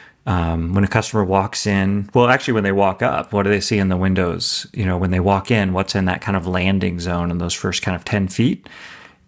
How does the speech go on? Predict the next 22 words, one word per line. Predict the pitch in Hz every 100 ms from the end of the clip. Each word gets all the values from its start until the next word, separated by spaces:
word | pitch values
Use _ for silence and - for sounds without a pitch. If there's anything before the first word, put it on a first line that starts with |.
| -
You | 113
know, | 95
when | 110
they | 101
skim | 98 - 131 120 117
the | 110
sales | 113 104 101
floor, | - 95 85 85
do | 87
they | 90
see | 87 104 95
easy | 95 101 101
navigation? | 95 90 92 87 92 - 92 87 85
Do |
they | 87 92
see | - 101
where | 92
the |
service | 92 104 98 95
department | - - 90 92 82
is | 90
at? | 82 80 -